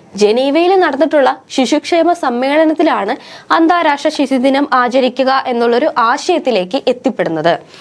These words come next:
ഇത്തവണത്തെ രണ്ടായിരത്തി ഇരുപത്തി മൂന്നിലെ ഈ ഒരു ദിനത്തിന്റെ പ്രമേയം എന്താണ് എന്നുള്ളത് കൂടെ ഒന്ന് നോട്ട് ചെയ്ത് വെക്കുക. എന്താണ്?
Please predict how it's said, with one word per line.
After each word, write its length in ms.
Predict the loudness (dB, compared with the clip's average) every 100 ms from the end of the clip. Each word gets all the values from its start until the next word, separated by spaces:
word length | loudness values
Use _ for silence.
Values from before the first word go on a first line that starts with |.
| -20 -18 -20 -8 -2
ഇത്തവണത്തെ 480 | 0 0 0 0 0
രണ്ടായിരത്തി 540 | 0 -2 -2 -2 0
ഇരുപത്തി 380 | 0 0 0 0
മൂന്നിലെ 400 | 0 0 0 0
ഈ 160 | 0 2
ഒരു 120 | 0
ദിനത്തിന്റെ 480 | 0 -2 0 -2 -2
പ്രമേയം 560 | -2 -2 0 2 2
എന്താണ് 380 | 2 0 -2 -2
എന്നുള്ളത് 400 | -2 -2 -2 0
കൂടെ 200 | 0 0
ഒന്ന് 180 | 0 0
നോട്ട് 280 | -2 0 0
ചെയ്ത് 160 | 0
വെക്കുക. 260 | 0 -2 -2
എന്താണ്? 560 | -2 -2 0 0 0